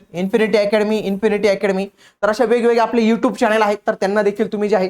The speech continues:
तर ते सबस्क्राईब करू शकतात. तसेच आपल्या फॅकल्टीजला भेटण्यासाठी ते हा आपले विविध पत्ते आहेत, तसेच जे नंबर आहेत वेगवेगळ्या ऑफिसेसचे. भेटूया आता आपण पुढील व्हिडिओमध्ये,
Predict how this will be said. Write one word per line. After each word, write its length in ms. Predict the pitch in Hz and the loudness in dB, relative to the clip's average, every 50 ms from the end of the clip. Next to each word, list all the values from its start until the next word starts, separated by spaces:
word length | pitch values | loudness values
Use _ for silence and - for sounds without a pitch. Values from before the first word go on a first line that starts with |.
| - _ | -4 _
तर 80 | - 170 | -10 -8
ते 120 | 156 185 | -8 -8
सबस्क्राईब 400 | 185 - 180 - - - 208 208 | -8 -10 -10 -10 -2 0 0 0
करू 160 | 202 202 208 220 | 2 0 -2 -2
शकतात. 300 | 214 226 - - 196 208 - _ _ _ _ _ _ - | -2 -8 -4 -4 -4 -4 -4 _ _ _ _ _ _ -8
तसेच 180 | 180 226 214 202 | -2 0 0 0
आपल्या 240 | 202 - 214 214 220 - | 0 0 -2 -2 0 0
फॅकल्टीजला 540 | 185 185 - 208 196 - 208 196 196 220 | -2 0 0 -2 0 0 -2 0 0 0
भेटण्यासाठी 600 | 190 180 180 - - 202 196 202 190 - 208 220 254 - _ _ _ _ _ | 0 0 -2 0 -2 0 0 0 -2 -2 -4 -6 -6 -10 _ _ _ _ _
ते 60 | 185 | 0
हा 180 | 180 185 180 185 185 | 0 2 0 0 -2
आपले 300 | - - - - 196 196 | -2 -4 -2 0 0 2
विविध 220 | 185 190 196 220 220 - _ _ - | 2 2 0 0 -2 -4 _ _ -4
पत्ते 220 | 185 - _ 226 | -4 0 _ 0
आहेत, 120 | 190 208 202 - - | 0 0 -2 -4 -12
तसेच 180 | 185 - 202 190 | -6 -6 -4 -2
जे 100 | 190 196 | -2 -2
नंबर 300 | 196 196 190 196 196 202 | -2 -2 0 0 0 2
आहेत 140 | 175 180 180 175 | 0 0 -2 -4
वेगवेगळ्या 360 | 156 170 165 185 180 175 180 | -4 -2 2 2 2 4 2
ऑफिसेसचे. 540 | 170 170 - 196 - 190 175 - - 196 285 - _ _ _ _ _ _ _ _ _ _ | 2 0 -2 -2 -2 -4 -6 -2 -4 -4 -4 -4 _ _ _ _ _ _ _ _ _ _
भेटूया 360 | - 208 220 294 294 294 302 294 | 0 0 2 2 2 2 2 2
आता 280 | - - 208 202 - | 0 -2 0 2 2
आपण 260 | 240 240 247 262 254 | 0 2 2 0 0
पुढील 360 | 226 240 226 226 233 233 - - - - | 2 0 2 2 2 0 -2 -4 -12 -10
व्हिडिओमध्ये, 600 | 147 160 202 240 262 254 240 214 214 214 214 214 | -2 0 2 2 2 2 2 2 2 2 0 -2